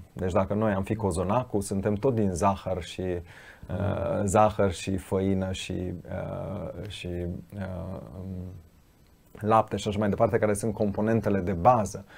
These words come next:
Iar componentele de bază sunt cele paleolitice, neolitice și, uh, și epoca bronzului.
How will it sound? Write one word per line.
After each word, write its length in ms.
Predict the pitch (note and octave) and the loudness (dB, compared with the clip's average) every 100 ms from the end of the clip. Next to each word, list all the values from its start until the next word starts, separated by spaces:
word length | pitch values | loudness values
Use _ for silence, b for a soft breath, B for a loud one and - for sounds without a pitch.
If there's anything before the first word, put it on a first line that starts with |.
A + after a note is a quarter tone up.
| B B | B B
Iar 120 | F#2+ | -2
componentele 640 | - F#2+ G2 C3+ D3+ C#3+ | 0 2 6 6 8 6
de 80 | C#3 | 6
bază 340 | B2 B2+ A2 | 8 8 6
sunt 200 | A2 G2 | 0 0
cele 180 | G2 F#2 | -2 -4
paleolitice, 840 | E2+ G#2+ A2+ G#2 G2 G2 F#2+ - | 2 4 6 6 4 0 -4 -4
neolitice 720 | F#2 F#2 F#2 F2+ F2 F2 - E2+ | -4 -2 -2 -2 -4 -8 -8 -8
și, 360 | - F#2 F2 E2+ B B B | -6 -6 -6 -10 B B B
uh, 100 | G2 | 0
și 160 | G2 A2 | 2 2
epoca 420 | A2+ A2 G2 G2 | 4 4 4 4
bronzului. 500 | F2 G#2+ G2 F2+ E2 | 6 6 4 0 -6